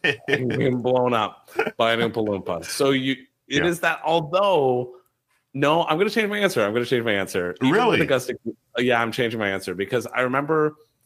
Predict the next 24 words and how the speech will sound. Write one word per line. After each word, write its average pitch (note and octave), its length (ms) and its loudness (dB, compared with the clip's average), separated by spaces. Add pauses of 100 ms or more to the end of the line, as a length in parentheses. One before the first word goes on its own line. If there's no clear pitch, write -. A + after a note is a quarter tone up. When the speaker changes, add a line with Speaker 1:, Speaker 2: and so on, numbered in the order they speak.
(200)
Speaker 2:
um, G#2+ 600 0 (320)
the A#2+ 120 0
physicality C3+ 1300 -2 (340)
from B2 320 0
the A#2 100 -2
Scarecrow A#2 840 0
in F#2 80 -4
The G2+ 60 -2
Wizard G#2+ 260 0
of F#2+ 60 -4
Oz. F2+ 360 2
I G2 40 -8
remember A2+ 200 -2
the B2+ 60 4
last G#2+ 320 0
time B2 160 0
I A#2+ 40 2
watched G2+ 360 -2
Wizard A#2+ 220 -4
of A#2+ 60 -6
Oz C3 440 -6
Speaker 1:
Uh-huh. E2+ 240 2
Speaker 2:
from, G2 200 -2
like, E2+ 380 -12